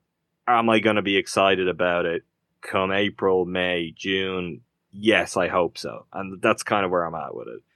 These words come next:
So it's just taking it in stride for now, but hoping that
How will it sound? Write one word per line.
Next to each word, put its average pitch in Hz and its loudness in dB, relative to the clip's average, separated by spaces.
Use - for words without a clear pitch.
So 95 0
it's 92 -4
just - -4
taking 175 4
it 170 6
in 156 2
stride 151 2
for 135 0
now, 127 6
but 101 2
hoping 101 0
that 85 0